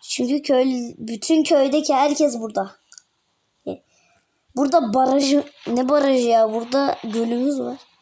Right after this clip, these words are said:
Gece mi oluyor? Evet, oluyor. Ben acilen bir tane daha buğday kırmam lazım. Ekmek yapayım bir tane. Kaçın, bay bay. Arkadaşlar böyle bu hikaye hikaye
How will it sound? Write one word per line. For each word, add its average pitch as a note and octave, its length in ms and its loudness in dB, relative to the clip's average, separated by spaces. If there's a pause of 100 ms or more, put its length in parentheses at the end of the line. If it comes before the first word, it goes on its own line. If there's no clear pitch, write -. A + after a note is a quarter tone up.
(1700)
Gece A#3 300 -2
mi D#4 100 2
oluyor? D#4 420 -2 (280)
Evet, - 420 -8 (600)
oluyor. G3+ 300 -10 (640)
Ben A#3 100 0
acilen B3 640 0
bir B3+ 140 -4
tane C4+ 240 0
daha B3+ 240 -2
buğday A3 280 -6
kırmam G#3+ 360 -12
lazım. - 280 -20
Ekmek - 420 -8
yapayım - 280 -12
bir - 80 -18
tane. - 160 -10 (440)
Kaçın, C4 300 0
bay B3 120 0
bay. A#3+ 140 -6 (3000)
Arkadaşlar B3 540 -2
böyle C#4+ 320 2
bu D4 180 2
hikaye D4 460 -2
hikaye D4 600 0